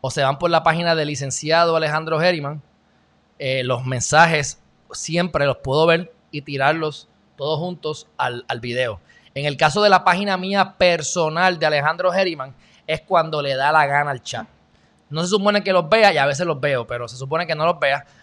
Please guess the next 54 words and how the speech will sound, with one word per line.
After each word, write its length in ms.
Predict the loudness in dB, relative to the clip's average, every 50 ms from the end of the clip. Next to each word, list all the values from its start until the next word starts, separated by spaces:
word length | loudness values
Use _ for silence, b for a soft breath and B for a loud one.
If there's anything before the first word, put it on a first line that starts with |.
| b -6
Así 240 | -6 -6 -4 -4
que 360 | -2 0 2 2 0 0 _ _
tendría 300 | -12 -10 -6 -4 -4 -2
que 80 | 0 0
yo 60 | 0
estar 200 | 0 0 -2 -2
directamente 500 | -4 -8 -4 -2 -2 -2 -2 -2 -2 -4
aquí. 160 | -4 0 0
A 60 | 0
veces 160 | 0 0 -2
se 80 | -4 -6
me, 60 | -6 -6 -6
casi 160 | -8 -8 -6
siempre 160 | -6 -6 -4
se 60 | -2
me 40 | -2
olvida, 220 | -2 0 0 0 0
casi 180 | 0 -2 -4
nunca 180 | -6 -6 0 2
lo 140 | 4 4 4
hago 160 | 4 2 0
porque 160 | -2 -6 -12
son 120 | -14 -14
muchas 180 | -16 -18 -18 -14
cosas. 260 | -12 -12 -12 -12 -14 -18 _ b b b b b b b
Así 180 | -6 -4 -2 -2
que 100 | 0 -2
si 100 | -2 -2
están 260 | 0 0 0 0 0
interactuando 560 | -4 -6 -2 0 0 0 2 0 0 0 2
mucho 220 | 2 0 0 -2 -4
y 20 |
quieren 240 | -6 -6 -6 -6 -4
que 100 | -4 -4
los 100 | -4 -4
conteste 460 | -4 -6 -6 -6 -8 -4 -2 -2 0 2
al 160 | 2 2 2
momento, 600 | 2 0 0 0 0 0 -2 -4 -6 -8 -8 -10 b b b b b b _ _
pues 100 | -6 -2
ya 120 | -2 0 2
saben, 420 | 4 4 2 2 0 -6 -12 -16 b b b b b b b b b b b b _ _
licenciado 580 | -6 -4 -2 -2 -2 -2 2 4 6 8 8 8
Alejandro 360 | 6 6 4 4 4 4 2
Geriman 300 | 2 2 2 0 0 -2
en 100 | -2 -4
Facebook, 480 | -2 -2 -2 -2 -2 -2 -6 -6 -4 0
Geriman 400 | 0 0 0 0 -2 -4 -4 -4
T 140 | -4 -2 0
V 180 | 2 2 2
o 100 | 2 2
Alejandro 400 | 2 0 0 -4 -4 -4 -4 -4
Geriman 320 | -4 -4 -4 -4 -4 -4 -6
en 140 | -6 -6
YouTube. 380 | -6 -6 -6 -6 -4 -6 -6